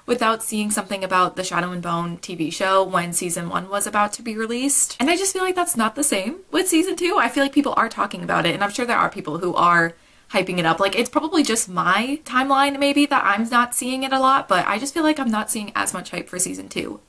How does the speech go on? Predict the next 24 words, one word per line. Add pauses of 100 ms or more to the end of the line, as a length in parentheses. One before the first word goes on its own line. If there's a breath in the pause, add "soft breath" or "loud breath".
But (300 loud breath)
it
is
coming
out
this
Thursday,
so
I
imagine,
like,
throughout
the
week
this
week,
I'll
start
seeing
more
and
more
about
it.